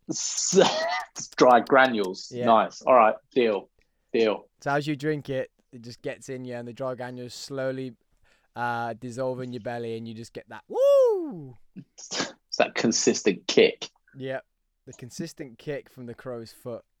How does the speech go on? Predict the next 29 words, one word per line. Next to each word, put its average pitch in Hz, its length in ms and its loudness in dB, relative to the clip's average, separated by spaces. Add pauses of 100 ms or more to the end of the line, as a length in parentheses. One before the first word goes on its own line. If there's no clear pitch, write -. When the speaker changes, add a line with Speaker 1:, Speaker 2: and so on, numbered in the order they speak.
(160)
Speaker 2:
Caffeine. 117 640 -10 (800)
Ugh. 139 220 -4 (680)
I 127 60 -20
feel - 140 -12
like 123 80 -12
we 127 60 -16
just 117 180 -20
made 127 220 -10
something 113 180 -20
there. 107 240 -14
I, 123 100 -14 (160)
I 139 60 -8
reckon 147 220 -14
we 120 60 -20
could 110 120 -20
try 120 220 -14
it. 101 120 -18 (400)
Put 139 140 -16
some, 127 180 -20 (520)
we'll 120 140 -12
try 117 240 -8
it. 107 80 -12
We'll 113 120 -14
get 110 180 -16
some 117 160 -18
coffee 110 300 -18
sprinkles 107 420 -20
on 104 160 -16
there. 101 220 -20